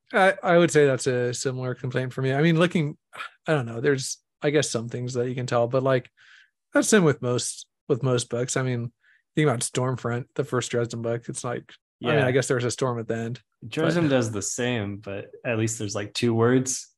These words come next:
Speaker 2: in all the titles instead of just one word. <laughs>
Speaker 1: Yeah, that's true. That's true. And plus, like, what do the, like, the cover photos of these books that were just, like, landmarks in, in London
Speaker 2: Yeah.
Speaker 1: that don't really
Speaker 2: They're
Speaker 1: line
Speaker 2: just
Speaker 1: up
Speaker 2: different,
Speaker 1: to
Speaker 2: like,
Speaker 1: anything?
Speaker 2: yeah, they're different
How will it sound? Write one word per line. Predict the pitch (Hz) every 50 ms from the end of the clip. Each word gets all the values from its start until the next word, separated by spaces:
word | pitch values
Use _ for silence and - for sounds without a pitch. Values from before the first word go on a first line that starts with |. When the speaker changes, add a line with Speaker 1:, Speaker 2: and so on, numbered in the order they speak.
| _ _ _ _ -
Speaker 2:
in | 131 127
all | 127 127
the | 127 131
titles | 120 - 127 127 135 139 127 113
instead | 113 113
of | 110 107
just | 104 101
one | 104 98 101 107 113
word. | 113 127 139 139 147 151 _ _ - - -
<laughs> | - 113 - - _ -
Speaker 1:
Yeah, | 175 135 117 113 127 135 _
that's | - 139 123 123 -
true. | - - 131 135 135 _ _ _ _ _ _ _
That's | - 139 139 -
true. | - - 165 -
And | 202 190 185
plus, | 175 196 190 165 -
like, | 165 147 135
what | 147 160
do | 151 165
the, | 160 165 147 131 123 - - _ _ -
like, | - 160 143 135
the | - 143 131 127 123 120 120 117 120 _ _ _ _ _ _ -
cover | - 143 139 127 139 139 135 127
photos | - - 139 135 135 139 131
of | 139 127
these | 131 131 131
books | 135 - 135 131 127 - -
that | - 123
were | 123 143 151 - _ -
just, | - 127 -
like, | 127 123 123
landmarks | 127 117 113 113 117 120 117 127 - -
in, | 131 117 117 120 127 _ _ _ 415 392 320
in | 208 151 131 117 113 110 113 151 175 _ -
London | - 135 127 127 127 131
Speaker 2:
Yeah. | 123 127
Speaker 1:
that | 123 117
don't | 123 123 117
really | 123 135 135 131
Speaker 2:
They're | 123 120
Speaker 1:
line | 117
Speaker 2:
just | 120 110
Speaker 1:
up | 113 120
Speaker 2:
different, | 117 113 123 117 113
Speaker 1:
to | 135
Speaker 2:
like, | 131 131
Speaker 1:
anything? | 131 135 143 143 147 143 - _ _ _ _ _ _ _ _ - - -
Speaker 2:
yeah, | - 117 101
they're | 104 107 104
different | 110 120 113 113 113 113 113 - -